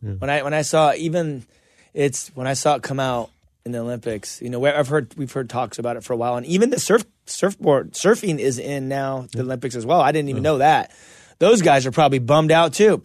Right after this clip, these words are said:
Speaker 2: I mean, I don't know if probably, but skateboarding for sure. It's like, that's pretty crazy. It's in the Olympics. I saw this picture that Thrasher posted, or I don't know if it was Thrasher or someone, but it shows, um,
Speaker 1: Yeah.
Speaker 2: Andy Loy,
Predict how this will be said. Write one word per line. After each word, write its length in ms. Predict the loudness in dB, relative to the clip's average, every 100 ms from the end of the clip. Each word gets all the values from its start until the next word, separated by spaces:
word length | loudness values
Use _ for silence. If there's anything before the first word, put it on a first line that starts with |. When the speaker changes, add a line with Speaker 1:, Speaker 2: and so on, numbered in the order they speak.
| -6
Speaker 2:
I 40 |
mean, 140 | -4 0
I 80 |
don't 100 | 0
know 80 | -2
if 140 | -4 0
probably, 300 | 4 4 2
but 120 | -2
skateboarding 760 | -4 0 0 2 -2 -2 -6 -14 _
for 100 | -8
sure. 280 | -4 -2 -2
It's 160 | -2 -4
like, 240 | -4 -6 _ _ _ _ _ _ _ _ _ _
that's 300 | 2 2 2
pretty 460 | -6 2 4 4 0
crazy. 500 | 0 4 6 4 0
It's 140 | -2
in 60 | -4
the 60 | -2
Olympics. 280 | -2 -2
I 60 | -2
saw 180 | 2 0
this 160 | 0
picture 320 | -2 0 2 0
that 160 | 0
Thrasher 380 | 0 0 0 -4
posted, 580 | -2 -4 -2 -6 -6 -8
or 120 | -8 -4
I 80 |
don't 120 | -2 -2
know 40 |
if 100 | 0
it 40 |
was 120 | -2 -2
Thrasher 340 | -2 -2 -4
or 20 |
someone, 300 | -6 -6 -4
but 100 | -4
it 60 | -4
shows, 340 | -2 -2 -2
um, 240 | -6 -6 -6
Speaker 1:
Yeah. 140 | -6
Speaker 2:
Andy 160 | -4 -4
Loy, 400 | 0 0 0